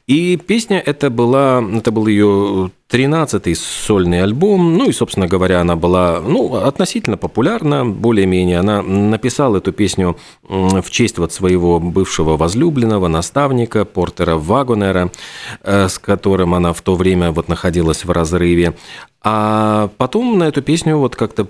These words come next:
она приглянулась Уитни Хьюстон в фильме «Телохранитель». Она была перепета абсолютно по-другому, и это был один из величайших просто хитов Уитни Хьюстон. Долли Партон, вот когда ее спрашивали, как она относится вот к тому, что песня как-то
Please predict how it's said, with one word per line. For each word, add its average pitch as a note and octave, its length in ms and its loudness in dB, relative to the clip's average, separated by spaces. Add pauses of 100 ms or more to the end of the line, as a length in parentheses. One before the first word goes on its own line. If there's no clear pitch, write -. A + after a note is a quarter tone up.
(100)
она G#2 220 2
приглянулась G2+ 920 0
Уитни F#2+ 340 2
Хьюстон C#3+ 520 0
в - 40 -6
фильме F#2+ 460 0
«Телохранитель». G2+ 800 0
Она E2 180 0
была E2+ 200 0
перепета A2+ 800 0
абсолютно G#2 600 -2
по-другому, A#2+ 800 0
и C3 240 2
это A2 200 -2
был G2+ 200 2
один G2+ 260 2
из F2+ 280 -4
величайших F2 720 0
просто D2+ 300 -4
хитов - 400 -4
Уитни D#2+ 340 0
Хьюстон. B2 400 -2 (460)
Долли D3 280 2
Партон, D#3 520 -2
вот A2 140 -2
когда G2 240 0
ее G#2 120 2
спрашивали, F#2 1120 -2
как G2 180 -2
она F2+ 140 2
относится B2 480 -4
вот F2 140 -4
к - 40 -20
тому, E2+ 220 -2
что - 160 -8
песня F2 300 -2
как-то E2 380 -4